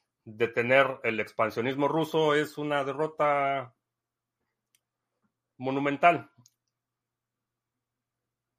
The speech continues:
Y creo que está claro que ya esa es, esa es la intención. Esa es una de las razones por las que el de-,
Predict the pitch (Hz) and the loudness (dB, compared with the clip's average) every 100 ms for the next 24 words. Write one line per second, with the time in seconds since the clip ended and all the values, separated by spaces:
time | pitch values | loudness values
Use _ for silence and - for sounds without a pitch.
0 | _ _ 156 160 170 170 170 151 165 147 | _ _ -4 2 2 4 4 8 10 8
1 | - 113 107 120 123 131 139 123 - 143 | 6 -4 2 2 2 -2 -4 -8 -2 -2
2 | 143 123 117 123 107 139 143 - _ _ | 0 -4 -4 -4 0 0 0 -10 _ _
3 | _ _ _ _ _ _ _ _ _ _ | _ _ _ _ _ _ _ _ _ _
4 | _ 156 151 156 156 151 139 135 151 147 | _ 0 0 2 4 4 4 2 0 -2
5 | 123 120 113 - 120 117 113 110 110 _ | -4 -2 -4 -2 -2 0 0 -2 -4 _
6 | _ _ - _ _ _ _ _ - 117 | _ _ -20 _ _ _ _ _ -14 -10
7 | 113 113 110 110 | -8 -8 -6 -6